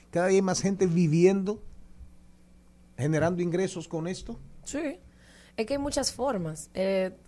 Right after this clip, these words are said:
Speaker 2: tienda digital no tiene que ser solamente yo siendo el propio dueño. Yo puedo estar en un marketplace o también ser intermediario.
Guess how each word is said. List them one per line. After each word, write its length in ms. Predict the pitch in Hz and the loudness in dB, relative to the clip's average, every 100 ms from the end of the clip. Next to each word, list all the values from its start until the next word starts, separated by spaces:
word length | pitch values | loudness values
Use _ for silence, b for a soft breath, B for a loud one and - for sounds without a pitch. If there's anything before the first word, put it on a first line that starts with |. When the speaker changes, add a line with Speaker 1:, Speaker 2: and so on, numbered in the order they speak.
| 208 | -6
Speaker 2:
tienda 280 | 214 233 277 | -4 -2 -2
digital 380 | 285 247 214 | -2 -4 -2
no 100 | 240 | -2
tiene 200 | 226 240 | -2 -4
que 100 | 233 | -6
ser 220 | 226 226 214 | -4 -4 -2
solamente 560 | 233 226 214 220 214 | -2 0 -2 -2 -4
yo 280 | 185 208 220 | -2 0 0
siendo 360 | 208 208 220 202 | -2 -2 -2 -2
el 100 | 196 | -2
propio 340 | 202 208 190 | -4 -2 -2
dueño. 320 | 180 233 269 | -2 -4 -4
Yo 120 | 180 | -4
puedo 180 | 190 214 | -4 -2
estar 240 | 214 214 214 | -2 -2 -4
en 140 | 208 | -2
un 160 | 196 170 | -4 -4
marketplace 680 | 202 240 180 - - - - B B B | -4 -6 -10 -10 -12 -12 -18 B B B
o 120 | 208 | -2
también 360 | 214 208 202 214 | 0 0 -2 -2
ser 180 | 220 226 | -2 -4
intermediario. 920 | 226 214 208 190 170 180 262 185 170 | -4 -4 -4 -2 -2 -4 -4 -6 -8